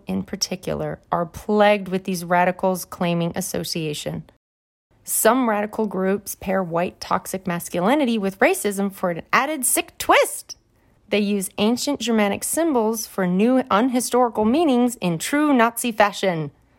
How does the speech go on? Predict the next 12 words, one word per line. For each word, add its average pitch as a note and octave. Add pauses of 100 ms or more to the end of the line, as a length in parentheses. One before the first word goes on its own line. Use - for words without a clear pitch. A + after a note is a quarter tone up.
(420)
They G#3
claim A3+
to A3
worship G3+
Odin G3
by F3
namesake G#3+
only F#3+
and F#3
practice G3
pseudo-Germanic A3
customs, D#3